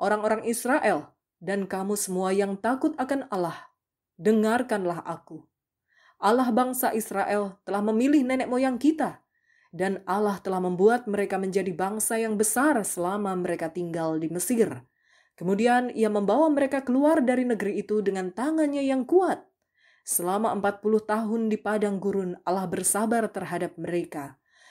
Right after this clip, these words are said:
Ketika Allah menghancurkan tujuh bangsa di tanah Kanaan, ia memberikan tanah itu kepada mereka sebagai warisan.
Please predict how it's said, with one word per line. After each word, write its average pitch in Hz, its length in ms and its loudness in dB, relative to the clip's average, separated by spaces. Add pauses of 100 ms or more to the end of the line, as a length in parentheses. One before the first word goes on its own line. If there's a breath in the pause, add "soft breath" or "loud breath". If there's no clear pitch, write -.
Ketika - 320 2
Allah 254 160 4
menghancurkan 240 720 0
tujuh 233 240 2
bangsa 240 400 0
di 226 80 -2
tanah 220 240 -2
Kanaan, 202 480 -2 (160 loud breath)
ia 196 160 2
memberikan 269 640 2
tanah 262 240 -2
itu 254 160 -6
kepada 247 240 0
mereka 233 560 -2
sebagai 180 400 -2
warisan. 170 720 -4